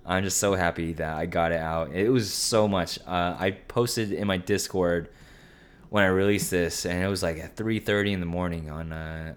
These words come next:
on Saturday morning, like, Friday night, right? Wow, I was just cranking through it. I was, like, listening to some Tupac and <laughs> Rex Orange County. <laughs> Strange mess, mis-, mix match,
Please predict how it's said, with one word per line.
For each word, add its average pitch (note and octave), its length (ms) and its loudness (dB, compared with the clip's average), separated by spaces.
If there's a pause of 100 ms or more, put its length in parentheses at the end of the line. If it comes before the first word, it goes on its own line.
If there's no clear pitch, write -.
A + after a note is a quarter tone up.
on E2 180 -8
Saturday F2+ 520 0
morning, E2+ 320 -4
like, D2 120 -12
Friday E2+ 340 -2
night, D#2+ 340 -6
right? E2 360 -4 (1500)
Wow, E2+ 300 -2
I F2+ 120 2
was G#2+ 120 4
just E2+ 240 -4
cranking A2 540 0
through G2+ 240 2
it. G2+ 120 4
I F2+ 120 0
was, F#2+ 100 -2
like, F#2+ 120 -2
listening F#2+ 380 -2
to F2 520 -2 (340)
some E2+ 240 -8
Tupac G#2 720 -2
and F2 140 -6 (120)
<laughs> - 140 -18
Rex - 420 0
Orange F#2+ 380 0
County. G#2 600 -4 (580)
<laughs> - 560 -12
Strange B2+ 880 6 (220)
mess, G#2+ 640 2
mis-, A2 380 0
mix A2 360 0
match, A2+ 560 0